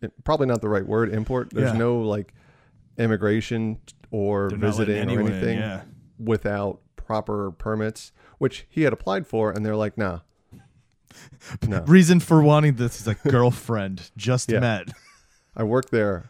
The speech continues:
Speaker 1: three months ago, and I'd like to see her again." And they're like, "That's cool." Denied.
Speaker 2: O-, office crush.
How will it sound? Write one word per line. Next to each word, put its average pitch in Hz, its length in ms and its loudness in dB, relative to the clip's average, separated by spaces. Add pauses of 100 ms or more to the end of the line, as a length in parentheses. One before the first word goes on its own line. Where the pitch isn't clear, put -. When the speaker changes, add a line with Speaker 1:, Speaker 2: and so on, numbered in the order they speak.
(140)
Speaker 1:
three 123 160 -2
months 120 260 -2
ago, 92 420 -4
and 101 160 -2
I'd 98 200 -2
like 101 140 -4
to 110 80 -6
see 131 180 -2
her 104 140 0
again." 95 200 -4
And 92 140 -6
they're 104 80 -2
like, 104 260 -2 (340)
"That's - 140 -10
cool." 143 280 -2 (640)
Denied. 104 320 -2
Speaker 2:
O-, - 380 -12
office 107 300 -4
crush. - 520 -6